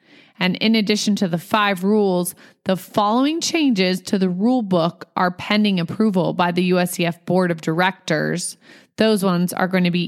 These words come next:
E V one oh eight, exercising and warming up, and E V one fifty-three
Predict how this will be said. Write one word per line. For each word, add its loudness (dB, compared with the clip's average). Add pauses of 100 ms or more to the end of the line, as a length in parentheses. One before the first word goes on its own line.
(120)
E 4
V 0
one 0
oh -2
eight, 0
exercising -2
and -4
warming 0
up, 0 (440)
and 0
E 2
V 2
one 2
fifty-three -2